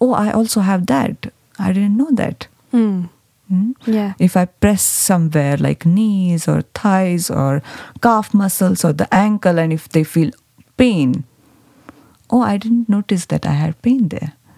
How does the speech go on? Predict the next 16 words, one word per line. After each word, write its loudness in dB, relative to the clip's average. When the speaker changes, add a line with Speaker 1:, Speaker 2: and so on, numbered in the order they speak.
Speaker 2:
Mm. -2
Speaker 1:
So 0
there 0
are 2
many -2
things -2
that, -2
uh, 0
can 2
be, -2
uh, 0
noted 0
down 2
from 0
the 0
interaction -4